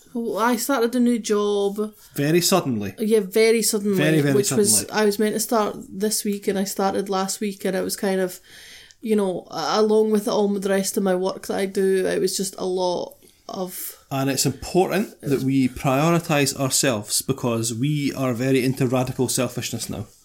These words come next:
Speaker 1: Uh, are we?
Speaker 2: No. Um, but,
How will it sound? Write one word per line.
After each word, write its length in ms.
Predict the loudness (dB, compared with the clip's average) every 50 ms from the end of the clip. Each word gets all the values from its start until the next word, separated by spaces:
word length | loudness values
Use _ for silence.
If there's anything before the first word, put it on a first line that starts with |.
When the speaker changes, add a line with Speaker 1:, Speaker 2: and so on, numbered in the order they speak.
| _ _ _ _ -8
Speaker 1:
Uh, 220 | -6 -6 -6 -6 -8 -8
are 160 | -6 -4 -2
we? 340 | 0 0 0 0 -2 -6 _ _ _ -2
Speaker 2:
No. 300 | 0 2 2 0 -2 -6 -12 _ _ _ _ _ _ _ -6
Um, 460 | -4 -2 -2 0 0 -2 -2 -4 -6
but, 480 | -10 -8 -4 -2 -2 -2 -2 -4 -8